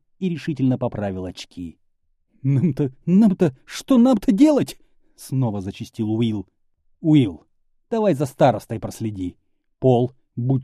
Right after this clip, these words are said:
тут на подхвате. Пошли», кивнул брату Бенни. «Началось». Уилл для удобства наблюдения переместился поближе к старости и новоприбывшему и взялся перекладывать какие-то ящики,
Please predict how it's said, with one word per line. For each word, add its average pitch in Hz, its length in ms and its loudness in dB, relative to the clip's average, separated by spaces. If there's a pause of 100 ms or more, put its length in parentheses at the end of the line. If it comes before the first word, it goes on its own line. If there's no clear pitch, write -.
(160)
тут 170 180 0
на 147 100 2
подхвате. 131 680 0 (400)
Пошли», 139 540 -2 (280)
кивнул 101 340 -8
брату 113 400 -6
Бенни. 101 560 -8 (500)
«Началось». 127 1040 -2 (460)
Уилл 151 420 -2
для 131 200 2
удобства 120 480 0
наблюдения 117 640 0
переместился 110 640 -4
поближе 107 440 -4
к - 40 -16
старости 139 760 -2 (280)
и 196 100 0
новоприбывшему 127 1040 -2 (260)
и 131 140 -2
взялся 117 560 -4
перекладывать 107 680 -4
какие-то 101 440 -10
ящики, 120 800 -4